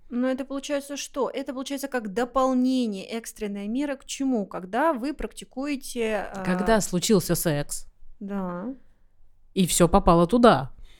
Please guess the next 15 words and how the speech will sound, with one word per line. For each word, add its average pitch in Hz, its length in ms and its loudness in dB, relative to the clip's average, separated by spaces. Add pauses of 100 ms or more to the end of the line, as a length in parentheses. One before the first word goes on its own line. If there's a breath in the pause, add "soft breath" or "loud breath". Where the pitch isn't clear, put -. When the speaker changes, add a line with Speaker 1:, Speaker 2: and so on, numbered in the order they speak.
(220 soft breath)
Speaker 1:
Ну 294 260 -6
да, 247 140 2
это 226 180 -10
Speaker 2:
Каким-то 285 460 8
из 262 160 6
способов. 147 520 4
Или 269 160 6
не 156 120 6
успел 147 280 -2
вытащить, 214 520 -2
или 220 240 2
не 175 400 2
успела 170 400 0
сказать: 165 400 -2
«Вытаскивай». 202 580 2